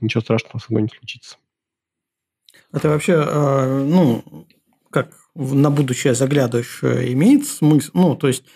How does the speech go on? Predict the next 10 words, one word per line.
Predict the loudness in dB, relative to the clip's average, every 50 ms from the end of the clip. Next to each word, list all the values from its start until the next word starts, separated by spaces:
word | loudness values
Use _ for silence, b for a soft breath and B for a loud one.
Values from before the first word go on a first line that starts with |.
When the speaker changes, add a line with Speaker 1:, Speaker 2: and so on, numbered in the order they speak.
| b b b b b b
Speaker 2:
вообще | -4 -2 -2 -2 -2
видишь | 0 0 0 0 0 0
ли | -2 -2
в | -2 -2
перспективе | -6 -6 -4 -4 -6 -6 -6 -4 0 4 4 4 4 2 0 0
необх-, | 0 -2 -4 -4 -8 -12 -8 -2
необходимость | 0 0 0 0 -4 -6 -4 -2 0 2 2 2 2 -2 -4 -10
отказаться | -8 -6 -4 -2 0 0 -2 -2 -4 -6 -6
от | -4 -4
Adobe? | -4 -4 -4 -6 -10 -12